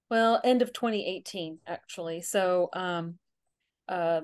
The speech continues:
I guess I'm going on my fifth year. Uh, yeah, so I have been doing this nonstop for these last five years and, and, uh, have really enjoyed it. And I've gone from having anywhere from one student at a given time to three students at a given time.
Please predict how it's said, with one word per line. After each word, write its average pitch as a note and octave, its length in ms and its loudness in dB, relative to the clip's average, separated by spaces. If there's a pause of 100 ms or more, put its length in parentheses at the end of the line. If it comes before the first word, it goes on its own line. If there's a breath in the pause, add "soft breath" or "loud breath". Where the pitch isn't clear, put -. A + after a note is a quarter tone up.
(160)
I F#3 60 -6
guess G#3+ 200 -4
I'm G#3 100 -2
going G3+ 220 -2
on F#3+ 80 -4
my E3+ 200 -2
fifth - 280 -10
year. E3+ 480 -4 (120)
Uh, E3 440 -4 (240)
yeah, F#4+ 260 6
so A#3+ 380 8
I B3+ 240 4
have A#3+ 320 0
been A3+ 180 0
doing A3 260 -2
this G#3 360 -4 (100)
nonstop G3 600 0
for F#3 100 -8
these D#3+ 200 -6
last C#3+ 260 -6
five F#2+ 200 -6
years D3+ 300 -8
and, F3 300 -6
and, F3+ 200 -8
uh, D#3 260 -8
have E3+ 240 -14
really F#3+ 260 -4
enjoyed D#3 340 -4
it. D3 320 -2 (440 loud breath)
And F#3+ 100 -2
I've G3 140 0
gone G3+ 260 4
from G3 200 -6
having F3+ 520 -2
anywhere E3+ 340 -2
from F3 300 -8
one A3 220 0
student A3 400 -4
at G3+ 120 0
a G#3 60 2
given G#3 280 -2
time G3 460 -8
to F3 220 -8
three G#3+ 280 -4
students E3+ 440 -8
at D#3+ 100 -4
a D#3+ 40 -10
given D3+ 260 -6
time. D3+ 320 -10